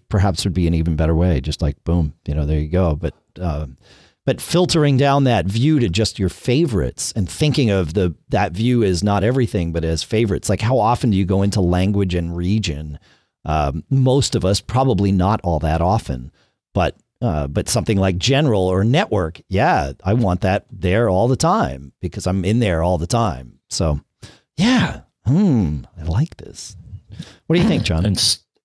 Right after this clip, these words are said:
Speaker 2: speaking of right-clicking on things, I
Speaker 1: Yes.
Speaker 2: found this. So yeah, after that tip about right-clicking and, you know, seeing your list of system preferences and all that, I'm like, "Hmm,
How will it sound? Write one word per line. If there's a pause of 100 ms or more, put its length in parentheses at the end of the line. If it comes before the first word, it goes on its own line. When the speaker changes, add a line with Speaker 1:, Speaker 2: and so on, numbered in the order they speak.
Speaker 2:
speaking
of
right-clicking
on
things,
I
Speaker 1:
Yes.
Speaker 2:
found (140)
this. (2000)
So
yeah,
after
that
tip
about
right-clicking
and,
you
know,
seeing (300)
your
list
of
system
preferences
and
all
that,
I'm
like,
"Hmm,